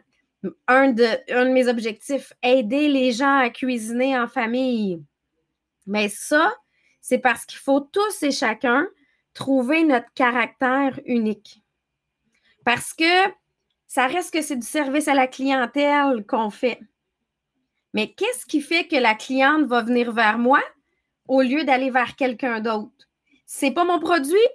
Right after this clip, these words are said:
on a le même produit. C'est ce que moi, j'ai à offrir de plus qui va faire qu'elle va venir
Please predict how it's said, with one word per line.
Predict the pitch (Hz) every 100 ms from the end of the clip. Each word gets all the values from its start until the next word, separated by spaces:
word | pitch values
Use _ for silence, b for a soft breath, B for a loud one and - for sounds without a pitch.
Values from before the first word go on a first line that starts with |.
| -
on | 269 285
a | 285 277
le | 277
même | 262 277 349 381 339
produit. | - 285 269 226 226 185 - _ _ _ _ _ _ _ _ _ _ _ _
C'est | - - 262
ce | -
que | - 240
moi, | 247 269 320 330
j'ai | 233 254
à | 226 208
offrir | 208 - 294 269
de | 220 214
plus | - 269 262 277 277 - - _ _ _ _
qui | - 214
va | 208
faire | 202 247 277
qu'elle | - 226
va | 202
venir | 190 226 254 269